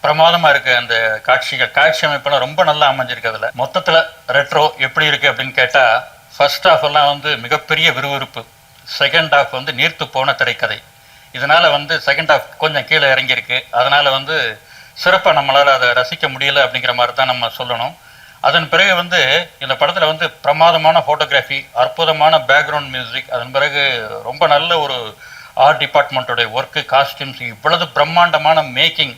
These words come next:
எல்லாம் இருந்தும் திரைக்கதையில் ஒரு வலு இல்ல. அது காரணம் வந்து ஸ்ட்ராங்கான அந்த படத்துக்கு வில்லன் இல்ல அப்படிங்கிறது தான்,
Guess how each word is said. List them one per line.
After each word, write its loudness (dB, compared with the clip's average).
எல்லாம் 0
இருந்தும் -2
திரைக்கதையில் 0
ஒரு -8
வலு 0
இல்ல. 0
அது -2
காரணம் 2
வந்து -8
ஸ்ட்ராங்கான 2
அந்த -2
படத்துக்கு -4
வில்லன் -2
இல்ல 0
அப்படிங்கிறது -6
தான், 0